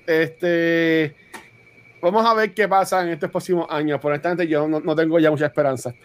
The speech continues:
Am, Gabriel, tú sí viste algo que te gustó,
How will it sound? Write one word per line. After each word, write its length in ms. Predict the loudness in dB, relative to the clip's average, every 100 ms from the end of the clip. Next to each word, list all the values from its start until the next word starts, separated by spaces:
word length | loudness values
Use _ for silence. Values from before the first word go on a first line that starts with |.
| -20 -20 -20 -2
Am, 960 | 2 4 4 4 4 4 2 0 -4 -12 _ _ _ -6
Gabriel, 680 | 2 4 4 4 2 2 -4
tú 140 | -4
sí 120 | -2 -2
viste 220 | 2 2 6
algo 220 | 4 4
que 60 |
te 80 | 0
gustó, 560 | 0 2 4 6 4